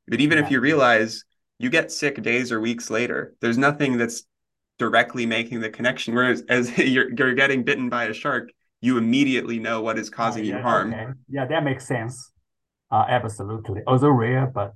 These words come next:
Speaker 2: uh, the consequence is obvious. <laughs>
Speaker 1: Uh-huh. Yeah, and then, and then that information would spread.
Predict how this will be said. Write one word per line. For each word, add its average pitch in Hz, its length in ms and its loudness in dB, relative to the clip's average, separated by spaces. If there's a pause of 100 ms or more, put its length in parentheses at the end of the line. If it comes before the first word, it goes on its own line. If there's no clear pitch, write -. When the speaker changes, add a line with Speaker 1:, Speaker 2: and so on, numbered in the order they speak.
Speaker 2:
uh, 107 220 -2 (260)
the 113 380 -4
consequence 120 540 0
is 113 140 -4
obvious. 127 640 0
<laughs> - 40 -2
Speaker 1:
Uh-huh. - 640 2 (240)
Yeah, 131 80 4
and 127 180 4
then, 135 180 6
and 135 120 4
then 139 100 4
that 139 160 4
information 120 600 -4
would 104 140 -8
spread. 113 460 0